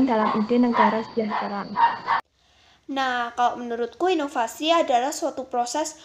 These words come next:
Speaker 2: untuk mewujudkan, mengkombinasikan, atau mematangkan suatu pengetahuan atau gagasan ide, yang kemudian disesuaikan dengan guna untuk mendapat nilai baru suatu produk,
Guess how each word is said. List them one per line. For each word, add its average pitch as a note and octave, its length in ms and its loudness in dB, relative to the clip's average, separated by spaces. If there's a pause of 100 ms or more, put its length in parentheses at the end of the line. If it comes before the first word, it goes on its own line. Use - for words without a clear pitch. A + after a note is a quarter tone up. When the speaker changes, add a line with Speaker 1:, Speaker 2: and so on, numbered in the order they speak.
(180)
Speaker 2:
untuk D4+ 400 -4
mewujudkan, C4+ 800 0
mengkombinasikan, C4 1040 -2 (480)
atau D4+ 480 2
mematangkan D4 880 -2
suatu C#4+ 640 -4
pengetahuan C#4 800 -4
atau D4+ 240 -4
gagasan C#4+ 560 -6
ide, A#3 400 -12 (480)
yang C4 240 -2
kemudian A#3+ 720 -2 (240)
disesuaikan C#4+ 800 -2
dengan C4+ 240 -4
guna C#4+ 480 -4
untuk D4 240 -10
mendapat D4 560 0 (480)
nilai D4+ 320 2
baru C4 480 0
suatu B3+ 480 -2
produk, C4+ 320 -2